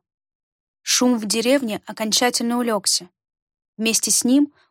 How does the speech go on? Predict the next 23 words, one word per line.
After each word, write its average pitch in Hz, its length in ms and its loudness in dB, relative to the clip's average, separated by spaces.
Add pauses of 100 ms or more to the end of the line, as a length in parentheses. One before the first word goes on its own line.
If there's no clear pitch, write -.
утих - 380 -2
ветер, 220 400 -2
притаившись 214 680 -2
в 220 40 -4
макушках 214 480 -4
деревьев. 190 540 -6 (360)
Примолкли 214 600 0
в 185 120 -12
будках 214 560 -2 (220)
дворовые 233 560 2
псы. - 400 -2 (400)
Ночные 262 340 4
насекомые 247 560 2
позабыли, 233 500 0
что 226 200 -2
надо 233 180 0
стрекотать. - 720 -4 (560)
Замерли 202 460 0
тени, 240 440 0 (300)
замерли 226 400 2
звезды 233 460 2
с - 120 0
луной, 220 360 -2